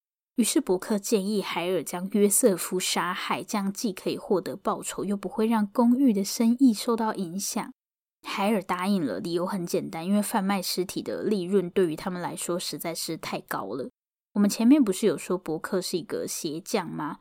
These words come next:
当时伯克一个星期最多也只能赚到一英镑，然而一具尸体的价格平均是八到十英镑。前面唐纳德的尸体价格会比较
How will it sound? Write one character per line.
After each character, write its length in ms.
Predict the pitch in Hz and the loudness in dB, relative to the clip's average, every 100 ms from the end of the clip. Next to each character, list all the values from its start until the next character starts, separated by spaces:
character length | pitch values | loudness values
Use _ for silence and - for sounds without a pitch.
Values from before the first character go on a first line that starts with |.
| - _ - | -18 _ -4
当 180 | 427 | -2
时 220 | - - 185 | -2 -4 -4
伯 180 | 180 | -4
克 200 | 170 - | -4 0
一 80 | 190 | 0
个 100 | 175 | 0
星 260 | 175 - 185 | -6 -6 -6
期 240 | - - | -6 -8
最 280 | 156 - 214 | -4 2 2
多 200 | - 185 | 2 0
也 180 | 185 165 | 0 -4
只 240 | - - 160 | -8 -8 -6
能 240 | 135 135 | -8 -8
赚 300 | - 196 175 | -4 -4 -2
到 160 | 180 180 | -4 -4
一 200 | 196 175 | -4 -4
英 160 | 170 - | -8 -6
镑， 200 | 175 226 - _ _ | -6 -6 -12 _ _
然 320 | 226 220 311 | 2 4 6
而 140 | 294 | 4
一 120 | 247 | 4
具 200 | 220 269 | 0 0
尸 340 | 240 - 233 226 | 0 0 -2 -2
体 240 | - 180 | -2 -6
的 340 | - 110 - - | -4 -6 -8 -10
价 320 | - 226 - - | -4 -4 -4 -8
格 220 | - 202 | -6 -6
平 260 | - 170 | -6 -8
均 240 | 170 180 180 | -6 -6 -4
是 240 | - 185 | -2 -2
八 380 | - - 170 175 | -2 -2 -2 -2
到 220 | 214 175 | -2 -2
十 340 | - - 160 156 | -4 -6 -6 -8
英 240 | 185 170 - | -8 -10 -8
镑。 160 | 175 - _ _ - | -8 -8 _ _ -2
前 180 | - | 2
面 140 | 294 427 | 4 2
唐 220 | 240 202 | 0 2
纳 120 | 254 | 2
德 120 | 190 | 2
的 100 | 165 | -2
尸 240 | 175 - 196 | -4 -2 -2
体 160 | - | -2
价 220 | - 208 180 | -4 -4 -4
格 120 | 151 | -6
会 160 | 202 | -2
比 120 | 185 - | -2 -4
较 240 | 165 165 | -6 -6